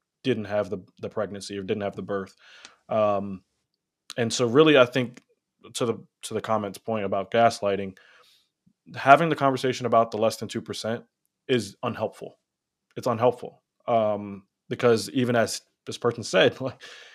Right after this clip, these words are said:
there wi-, and, and there's, there's nuance and complexities here. Not all pro-lifers feel the same, but I know personally, I, I, I,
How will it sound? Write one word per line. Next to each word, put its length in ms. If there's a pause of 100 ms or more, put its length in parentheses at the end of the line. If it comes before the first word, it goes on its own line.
(140)
there 260
wi-, 180
and, 400
and 80
there's, 220
there's 220
nuance 380
and 80
complexities 440
here. 140
Not 180
all 160
pro-lifers 580
feel 120
the 80
same, 320 (580)
but 100
I 60
know 220
personally, 600
I, 300
I, 300 (300)
I, 300